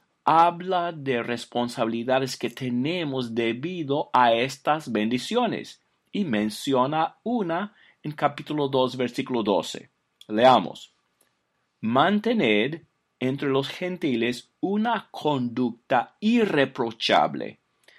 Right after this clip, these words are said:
a fin de que en aquello que os calumnian como malhechores, ellos, por razón de vuestras buenas obras,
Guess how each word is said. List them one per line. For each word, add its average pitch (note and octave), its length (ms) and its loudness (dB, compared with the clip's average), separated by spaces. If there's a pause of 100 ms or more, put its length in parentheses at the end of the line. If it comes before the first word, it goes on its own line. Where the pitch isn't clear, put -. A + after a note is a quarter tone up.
(200)
a D3 160 4
fin A#3 260 0
de G#3+ 140 0
que D#3 360 -2
en C3 100 0
aquello C3+ 1040 -2
que - 280 -4
os D3+ 220 -2
calumnian C#3 1120 0
como C#3 300 -2
malhechores, C#3 1120 2 (560)
ellos, F#3+ 580 -2 (440)
por A#2+ 220 -2
razón G3+ 580 2
de C#3 120 0
vuestras E3+ 880 -4
buenas D#3 460 -2
obras, - 580 0